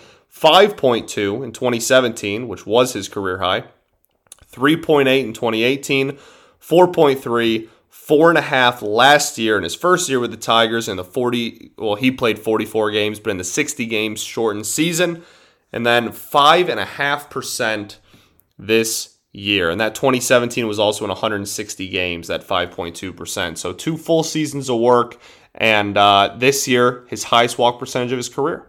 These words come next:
That's awesome. That's great news. As I said earlier, everybody who,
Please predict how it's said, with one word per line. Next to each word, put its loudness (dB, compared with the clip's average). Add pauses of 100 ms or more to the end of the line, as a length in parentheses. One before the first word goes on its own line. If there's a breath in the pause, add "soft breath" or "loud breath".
(120)
That's 4
awesome. 6
That's 0
great 4
news. 0 (1120 soft breath)
As 8
I 8
said 4
earlier, 2
everybody 2
who, -6